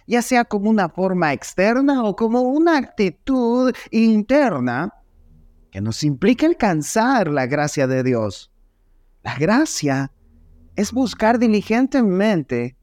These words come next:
el cuidado tanto de nosotros mismos como los demás.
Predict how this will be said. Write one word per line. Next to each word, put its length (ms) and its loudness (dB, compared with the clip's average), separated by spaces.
el 180 -2
cuidado 600 0
tanto 500 2
de 140 0
nosotros 760 0
mismos 640 0
como 280 -2
los 180 0
demás. 800 0